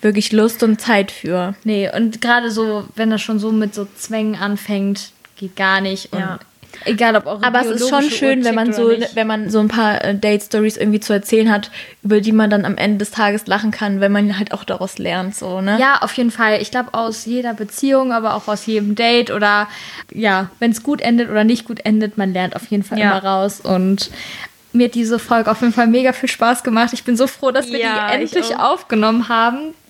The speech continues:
Speaker 1: Das hatten wir so, Leute, wir haben das so lange geplant. Wir wollten unbedingt so eine Dating-Fail-Story aufnehmen. Wir waren uns super unsicher.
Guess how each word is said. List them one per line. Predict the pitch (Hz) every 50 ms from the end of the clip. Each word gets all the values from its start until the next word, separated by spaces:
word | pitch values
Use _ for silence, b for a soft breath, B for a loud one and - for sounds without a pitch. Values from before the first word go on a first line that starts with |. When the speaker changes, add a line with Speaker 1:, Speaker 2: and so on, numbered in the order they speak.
| -
Speaker 1:
Das | - 233 233 220
hatten | 240 - 233
wir | 233 233
so, | 220 240 -
Leute, | 233 233 220 226 240 226
wir | 233
haben | 220 220
das | 226 226 -
so | 247 240
lange | 240 233 226 220
geplant. | 220 226 233 226 220 220 226 220 B B B B B -
Wir | 233 220
wollten | 226 - - 214 -
unbedingt | - 247 254 254 269 220 240 247 247 233
so | - 226
eine | 220 220 214 214 208
Dating-Fail-Story | 208 220 220 226 226 - 254 226 220 - - 214 208 208 208 208 - - 208 208 208 -
aufnehmen. | - 202 208 202 220 214 208 208 220 240 233 B B B B B B
Wir | - 214
waren | 226 233 233
uns | 233 220 220
super | 220 254 247 - 247
unsicher. | - 240 240 226 233 247 - - 269 277 311 370